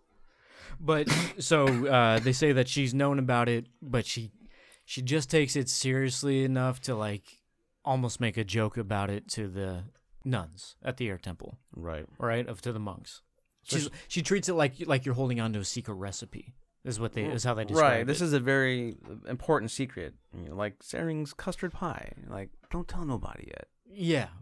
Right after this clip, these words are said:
Speaker 1: But it's like, this is way more serious than
Speaker 2: This is
Speaker 1: just
Speaker 2: Right,
Speaker 1: <laughs>
Speaker 2: right.
Speaker 1: a secret recipe that you're holding on to.
Speaker 2: Right. So I don't,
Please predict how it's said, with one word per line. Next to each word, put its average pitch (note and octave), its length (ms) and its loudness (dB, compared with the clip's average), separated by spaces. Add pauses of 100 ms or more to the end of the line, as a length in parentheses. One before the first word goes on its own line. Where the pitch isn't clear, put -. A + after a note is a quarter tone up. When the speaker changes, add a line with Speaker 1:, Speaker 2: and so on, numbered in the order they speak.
(200)
Speaker 1:
But D3 100 0
it's B2 100 -2
like, A#2 140 -2
this C3+ 160 -6
is E3+ 80 -6
way D3+ 240 -2
more D3+ 180 0
serious C3+ 380 -2
than A#2 120 -2
Speaker 2:
This A2 100 -2
is A#2+ 180 -2
Speaker 1:
just - 120 -10 (380)
Speaker 2:
Right, G2 360 -2 (180)
Speaker 1:
<laughs> F3+ 140 4
Speaker 2:
right. F#3 320 2 (400)
Speaker 1:
a C#3+ 80 2
secret D3 340 -2
recipe B2 520 0
that G2 200 -2
you're G2 200 -4
holding G2 320 -2
on F2 180 -6
to. - 180 -10
Speaker 2:
Right. F2 260 -10 (560)
So A2+ 160 -4
I A2 120 0
don't, G3 340 0